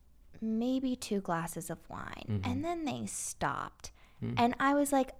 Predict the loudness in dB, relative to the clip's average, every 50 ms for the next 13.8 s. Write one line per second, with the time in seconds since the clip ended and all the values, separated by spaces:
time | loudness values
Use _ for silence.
0 | 0 2 2 2 0 -2 -4 -6 -6 -6 -4 0 0 2 2 2 2 0 0 -2
1 | -4 -4 -6 -6 -4 -2 0 0 0 0 -2 -4 -8 -10 -10 -12 -12 -10 -10 -8
2 | -4 -2 -2 0 0 2 2 2 2 2 2 0 -4 -6 -2 2 4 4 6 4
3 | 2 -2 -4 -6 -10 -2 2 6 10 10 10 10 8 8 10 10 10 10 8 4
4 | 0 -2 -4 -6 -6 -8 -10 -14 -18 -18 -18 -18 -18 -18 -16 -18 -18 -18 -18 -18
5 | -10 0 6 8 8 8 8 6 4 4 4 4 2 0 2 4 8 10 10 10
6 | 10 10 8 6 6 6 8 8 8 6 4 2 0 -2 -2 2 4 4 8 12
7 | 12 12 12 12 12 12 12 12 12 12 12 12 12 12 12 12 12 12 10 8
8 | 6 6 6 6 6 6 4 2 -4 -4 -2 0 2 4 4 4 4 4 6 6
9 | 8 10 10 10 12 10 12 12 12 12 12 12 12 12 12 12 12 12 10 8
10 | 6 6 8 10 10 10 10 8 6 4 2 0 -4 -6 -6 -6 -10 -14 2 6
11 | 10 12 12 12 12 12 12 12 12 12 10 8 2 -6 -20 -20 _ -2 4 10
12 | 12 12 12 12 12 12 12 12 12 12 12 12 12 12 12 12 12 12 12 12
13 | 12 12 12 12 12 12 12 12 12 12 12 12 12 12 10